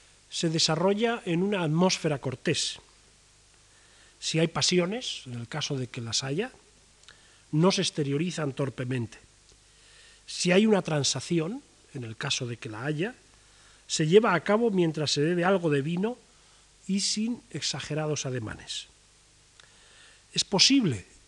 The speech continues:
sin embargo, que se trate de una visita y que la dama se limite a ser cortés con los caballeros,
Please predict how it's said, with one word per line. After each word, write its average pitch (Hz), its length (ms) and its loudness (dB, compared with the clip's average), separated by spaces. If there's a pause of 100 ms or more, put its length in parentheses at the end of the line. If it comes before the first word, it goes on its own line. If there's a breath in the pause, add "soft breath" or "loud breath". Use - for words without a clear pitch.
sin 117 220 -8
embargo, 175 640 0
que 143 100 -6
se 131 140 -2
trate 185 460 -4
de 160 100 0
una 156 160 0
visita 143 480 -6 (1200 loud breath)
y 170 80 -6
que 175 160 0
la 156 140 0
dama 240 260 0
se 185 200 0
limite 185 440 2
a 147 60 -2
ser 185 240 -4
cortés 170 420 -6
con 160 180 -6
los 139 140 -6
caballeros, 139 680 -4